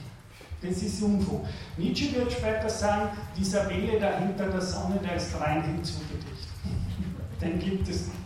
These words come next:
Sondern, und jetzt kommt das wichtige Wort, das ich sagen wollte, das passiert, wie die Griechen schön gesagt haben, automatos.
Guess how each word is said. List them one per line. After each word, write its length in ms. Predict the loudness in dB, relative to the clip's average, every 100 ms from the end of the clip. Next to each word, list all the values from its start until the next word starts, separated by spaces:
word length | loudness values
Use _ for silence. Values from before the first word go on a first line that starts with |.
| -6 0 0 0
Sondern, 720 | 2 6 8 10 10 8 6 0 0
und 120 | 2
jetzt 240 | 2 4
kommt 240 | 6 6 6
das 220 | 2 0
wichtige 480 | -2 0 -2 -2 0
Wort, 300 | 2 2 2
das 200 | 0 -2
ich 80 |
sagen 520 | -4 -2 0 2 0 2
wollte, 340 | 0 0 -2 -4 -6 -6 -2
das 320 | 0 0 0
passiert, 680 | 0 0 0 -2 -2 0 -2 -4 -8 -8
wie 60 | -6
die 260 | -4 -2 -2
Griechen 400 | -2 -2 -2 -2
schön 360 | -2 -2 -2
gesagt 520 | -4 -6 -6 -8 -8 -6
haben, 320 | -2 -2 -2 -8 -8
automatos. 1400 | -4 -2 -2 -4 -2 0 0 -2 -8 -10 -12 -10 -10 -10